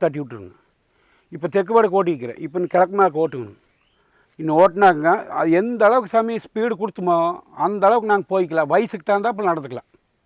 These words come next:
புரிஞ்சுங்களா? இப்ப எங்கனால நடக்க முடியாது. முதல்ல சாமி, இந்த நாலஞ்சு வருஷத்துக்கு முன்னாடி மிஷின் எடுத்த உடனேயில, so இந்த மிஷினை தூக்கி அப்படியே நாங்க கீழே ஓடுவோம், எடுத்து வெளியே இழுத்துக்குவோம். அந்த அளவுக்கு வயசு இருந்தது.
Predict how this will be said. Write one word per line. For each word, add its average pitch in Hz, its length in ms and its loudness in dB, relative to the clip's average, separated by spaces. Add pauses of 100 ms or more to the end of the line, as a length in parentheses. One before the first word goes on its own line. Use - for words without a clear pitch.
(640)
புரிஞ்சுங்களா? 196 420 0
இப்ப - 280 -2
எங்கனால 190 380 0
நடக்க 156 220 -4
முடியாது. 131 280 -6 (840)
முதல்ல 185 500 2
சாமி, 202 300 -2
இந்த 180 100 0 (400)
நாலஞ்சு 165 420 2
வருஷத்துக்கு 170 260 -6
முன்னாடி 170 300 -6
மிஷின் 156 380 -6
எடுத்த 151 200 -6 (100)
உடனேயில, 143 420 -6 (560)
so 170 100 -8 (100)
இந்த 185 200 -2
மிஷினை 196 300 -4
தூக்கி 214 200 -2
அப்படியே 202 280 -4
நாங்க 202 160 -4
கீழே 196 160 -2 (100)
ஓடுவோம், 196 220 -2
எடுத்து 180 200 -6
வெளியே 175 160 2
இழுத்துக்குவோம். 147 340 -8 (520)
அந்த 165 140 -2
அளவுக்கு 208 200 4
வயசு 233 220 0
இருந்தது. 180 280 -4